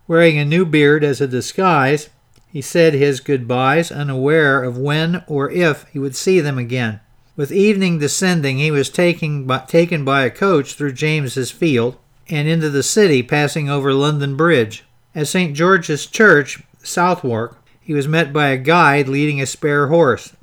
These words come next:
The two men then headed south towards the coast, traveling by lesser roads, avoiding towns, and steering clear of places where soldiers might be.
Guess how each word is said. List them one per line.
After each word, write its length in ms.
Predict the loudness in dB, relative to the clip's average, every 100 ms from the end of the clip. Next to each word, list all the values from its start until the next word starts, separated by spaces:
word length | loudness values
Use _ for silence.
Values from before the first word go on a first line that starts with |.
| -14
The 120 | -12
two 200 | -4 -4
men 280 | -2 -2 -2
then 160 | -2
headed 340 | -2 -2 -2 -4
south 460 | -2 0 0 -2 _ _
towards 300 | -6 -6 -6
the 80 | -12
coast, 480 | -4 0 2 0 -8 _ _ -8
traveling 460 | -2 0 0 0 0
by 160 | 0
lesser 380 | 0 -2 -2 -2
roads, 440 | 0 0 2 0
avoiding 520 | -2 -2 0 2 0 -2
towns, 480 | 0 0 0 -4
and 160 | -6 -6
steering 460 | -6 0 2 2 -2
clear 300 | 0 0 0
of 100 | -4
places 540 | -2 -2 -2 -6 -8 _ _ _ _ _
where 80 | -8
soldiers 540 | -2 0 2 0 -2
might 320 | -2 -4 -4
be. 300 | -4 -4 -6